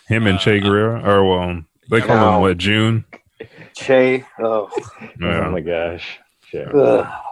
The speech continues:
Speaker 3: that was a waste of a story arc. I don't know how they're gonna handle that.
Speaker 1: Yeah.
Speaker 3: Yo, they asked me this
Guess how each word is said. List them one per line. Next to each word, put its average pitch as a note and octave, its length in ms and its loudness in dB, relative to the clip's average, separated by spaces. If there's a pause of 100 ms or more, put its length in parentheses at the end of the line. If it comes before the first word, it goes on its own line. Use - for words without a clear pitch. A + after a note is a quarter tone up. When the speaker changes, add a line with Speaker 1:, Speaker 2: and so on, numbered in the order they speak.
Speaker 3:
that A#2+ 80 4
was A#2 160 2
a A2 60 -4
waste A2+ 320 -2
of G#2+ 60 -8
a G2+ 60 -4
story A2 320 0
arc. G2+ 180 0
I A#2+ 60 4
don't A#2 100 0
know A2+ 120 -4
how A2 80 -2
they're G2+ 100 -2
gonna G2+ 200 -6
handle G#2 300 -6
that. G2 240 0 (520)
Speaker 1:
Yeah. G2 340 4
Speaker 3:
Yo, F#3 260 6 (240)
they G3 180 4
asked A#3+ 180 2
me A3+ 80 -4
this G#3 180 -2